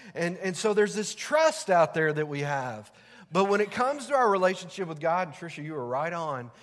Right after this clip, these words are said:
when it comes to our relationship with God, a lot of times we don't trust Him. And I've learned this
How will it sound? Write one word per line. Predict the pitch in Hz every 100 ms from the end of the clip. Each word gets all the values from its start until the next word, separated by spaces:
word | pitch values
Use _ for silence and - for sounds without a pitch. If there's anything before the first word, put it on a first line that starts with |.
| - -
when | 160
it | 175
comes | 202 220 226
to | 226
our | 202
relationship | 180 180 185 - 180
with | 165
God, | 170 202 175
a |
lot | 160 214
of | 196
times | 185 160
we | 143 175
don't | 170 -
trust | - 180 - -
Him. | 123 123
And | 151
I've | 214
learned | 214 214 208 143
this | 117 110 90 - -